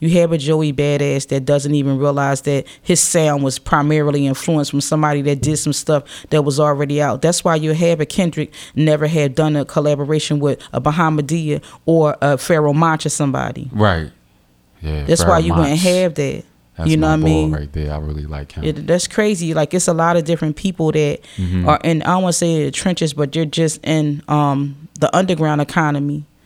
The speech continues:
Speaker 1: in the
Speaker 2: Okay.
Speaker 1: world music scene.
Speaker 2: Okay.
Speaker 1: Because they, their path or their career dictates that they now have to be D I Y artists.
Speaker 2: Mm.
Speaker 1: You know what I mean? Which I don't
Speaker 2: Okay.
Speaker 1: think is bad because hip hop started on D I Y.
Speaker 2: Oh, okay.
Speaker 1: We put our own records out.
Speaker 2: That's true.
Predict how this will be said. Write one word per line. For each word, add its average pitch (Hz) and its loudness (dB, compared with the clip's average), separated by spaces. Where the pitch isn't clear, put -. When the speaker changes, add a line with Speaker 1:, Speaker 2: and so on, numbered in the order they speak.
Speaker 1:
in 151 2
the 127 6
Speaker 2:
Okay. 143 4
Speaker 1:
world 156 4
music 151 0
scene. 147 -2
Speaker 2:
Okay. 87 0
Speaker 1:
Because 156 2
they, 156 2
their 151 0
path 170 0
or 151 0
their 147 0
career 156 -2
dictates 143 -2
that 139 -4
they 147 -2
now 151 0
have 156 0
to 151 -2
be 143 -4
D 143 2
I 139 2
Y 135 0
artists. 156 -2
Speaker 2:
Mm. 92 -2
Speaker 1:
You 160 2
know 151 2
what 147 0
I 143 0
mean? 151 0
Which 151 2
I 160 2
don't 160 4
Speaker 2:
Okay. 156 0
Speaker 1:
think 170 0
is 147 0
bad 175 0
because 160 -2
hip 185 -2
hop 160 0
started 190 0
on 147 0
D 139 0
I 135 0
Y. 131 -2
Speaker 2:
Oh, - 0
okay. 101 0
Speaker 1:
We 92 4
put 214 2
our 175 2
own 190 0
records 165 -2
out. 110 -4
Speaker 2:
That's 90 -2
true. 90 -4